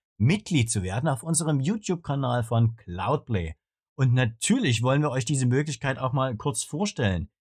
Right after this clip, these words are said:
Chigi, ich habe hier mal eingeblendet, was es alles für Möglichkeiten gibt, überhaupt Kanalmitglied zu werden. Vier Stufen haben wir. Hätten wir den Cloudplay-Novizen,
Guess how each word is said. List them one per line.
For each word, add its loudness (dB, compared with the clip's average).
Chigi, 2
ich 2
habe 0
hier 4
mal 0
eingeblendet, 2
was 0
es -2
alles -2
für -2
Möglichkeiten 0
gibt, -4
überhaupt 0
Kanalmitglied 0
zu -2
werden. 2
Vier 0
Stufen 4
haben 2
wir. -6
Hätten 0
wir 4
den 4
Cloudplay-Novizen, 2